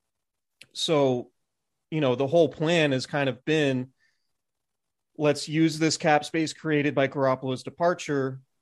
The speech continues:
to, you know, re-sign or s-, extend Deebo Samuel and Nick Bosa,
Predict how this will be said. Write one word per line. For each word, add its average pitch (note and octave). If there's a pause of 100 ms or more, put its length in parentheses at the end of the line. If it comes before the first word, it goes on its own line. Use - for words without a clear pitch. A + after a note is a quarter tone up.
(600)
to, B2+ (720)
you C#3
know, B2
re-sign C#3
or C3
s-, -
extend D3+
Deebo C#3+
Samuel C3+
and C3
Nick B2+
Bosa, G#2+